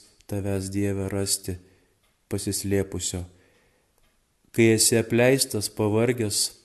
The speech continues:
tadagi visados atrodo, atrodo, dangus griūna.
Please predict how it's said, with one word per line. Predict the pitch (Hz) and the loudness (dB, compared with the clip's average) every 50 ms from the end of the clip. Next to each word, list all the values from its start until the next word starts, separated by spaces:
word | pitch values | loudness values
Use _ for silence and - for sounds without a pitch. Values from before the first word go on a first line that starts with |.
| _ _ _ _ - _ _ _ | _ _ _ _ -20 _ _ _
tadagi | - 107 104 107 110 107 107 113 | -6 -4 -2 -2 -4 -2 -2 -4
visados | 110 110 110 107 - - 107 107 113 117 117 113 - | -4 -2 -2 -2 0 0 -2 0 0 -2 -2 -2 -4
atrodo, | 104 - - 104 104 104 104 104 104 101 - _ | -8 -8 -6 -4 -2 -2 -2 -4 -6 -10 -12 _
atrodo, | - 101 - - 110 104 104 104 104 104 | -12 -10 -8 -4 -2 -2 -2 0 -2 -4
dangus | 104 104 104 101 101 98 107 107 101 104 | -2 -2 -4 -2 -2 -2 -2 -4 -4 -2
griūna. | 101 104 104 104 104 101 98 95 | -2 -2 0 0 0 -2 -2 -4